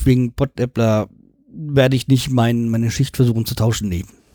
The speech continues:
Äh, das, äh, das nicht, aber ich, ist ja jetzt im Juli wie so ein Treffen, so ein, so ein, so ein Grillen irgendwie so, ist auch hier nicht weit, äh, weit weg von mir und na, gucken, also,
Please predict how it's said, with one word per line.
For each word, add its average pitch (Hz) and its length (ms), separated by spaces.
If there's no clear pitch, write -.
Äh, 160 280
das, 135 320
äh, 117 260
das 113 220
nicht, - 340
aber 101 320
ich, - 360
ist - 140
ja 143 100
jetzt 131 260
im 104 800
Juli 156 380
wie 151 80
so 135 120
ein 123 140
Treffen, 165 760
so 135 140
ein, 135 140
so 123 100
ein, 120 60
so 110 80
ein 113 80
Grillen 180 340
irgendwie 180 240
so, 175 220
ist 165 100
auch - 180
hier 151 140
nicht 135 160
weit, 127 240
äh, 127 220
weit 123 160
weg 165 100
von 160 140
mir 156 240
und 120 280
na, 214 140
gucken, 139 260
also, 113 340